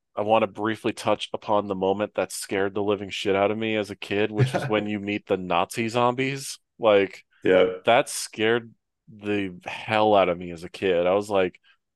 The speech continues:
Speaker 1: I thought this was just, like, my pirate game, and I'm shooting a bunch of guys, and now there's zombies that, like,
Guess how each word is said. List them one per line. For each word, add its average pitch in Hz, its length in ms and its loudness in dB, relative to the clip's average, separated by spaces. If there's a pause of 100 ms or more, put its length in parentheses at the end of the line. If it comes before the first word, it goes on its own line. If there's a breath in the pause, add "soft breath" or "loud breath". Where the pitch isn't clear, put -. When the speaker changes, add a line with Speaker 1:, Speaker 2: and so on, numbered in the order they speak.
(380)
Speaker 1:
I 143 120 2
thought 151 220 0
this 135 160 -2
was 131 140 -4
just, - 280 -6
like, 123 220 0
my 113 120 2
pirate 131 520 0
game, 107 300 -2
and 104 100 -4
I'm 107 100 -4
shooting 127 420 0
a 120 60 0
bunch 110 260 0
of 117 80 -6
guys, 113 300 2
and 101 80 -10
now 104 140 2
there's 107 240 -2
zombies 107 600 0
that, 104 200 0
like, 98 280 0